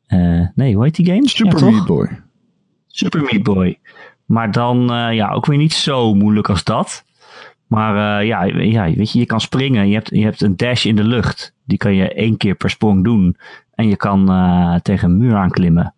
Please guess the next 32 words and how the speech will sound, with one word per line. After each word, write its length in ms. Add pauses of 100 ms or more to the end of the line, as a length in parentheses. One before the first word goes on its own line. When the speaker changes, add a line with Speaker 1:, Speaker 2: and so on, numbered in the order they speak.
(100)
Speaker 1:
En, 180
of 160
tegen 240
een 60
muur 180
aan 120
hangen 340
dus. 380 (540)
Eh, 240
dat 120
zijn 140
eigenlijk 160
de 60
drie 180
dingen 180
die 80
je 60
kan 160
doen. 240
En 100
daarmee 420
maakt 240
het 100
spel 380
hele 480
moeilijke 500
en 220
uitdagende 560
levels. 640 (580)
Eh, 500 (240)
die 420
echt, 680